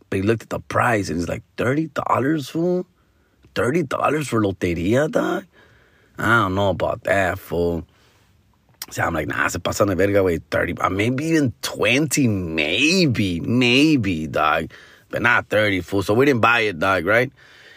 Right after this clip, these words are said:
And it just so happened, this compa Carlos hits me up like, "Hey, bro, did you buy, uh, did you get a chance to go to that store? Just check out the, the Star Wars Loteria. Did you guys buy one?" I'm like, we're like, "Dude,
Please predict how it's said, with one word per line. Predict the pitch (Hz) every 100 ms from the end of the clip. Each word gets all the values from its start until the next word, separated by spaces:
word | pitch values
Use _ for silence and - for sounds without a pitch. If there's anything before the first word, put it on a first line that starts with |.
| -
And | - 123
it | 170
just | 185 185
so | 180
happened, | 170 196 165
this | 143 113
compa | 160 170 165 123
Carlos | - 196 214 170
hits | 160 127
me | 170
up | 156
like, | 139
"Hey, | 170
bro, | 180 196
did | 185 143
you |
buy, | 135 185
uh, | 185 - - 131
did | 131 113
you |
get | 120
a | 147
chance | 165 165
to | 139
go | 156
to | 143
that | 139
store? | 117 160 165
Just | 135 113
check | 143 151
out | 135
the, | 123 98 - - _ _ _ _ -
the | 110
Star | - 139
Wars | 151 143
Loteria. | 127 120
Did | 151 120
you |
guys | 123 110
buy | 113 147
one?" | 170 175
I'm | 135
like, | 110 -
we're | 104 110
like, | 101 -
"Dude, | 165 175 143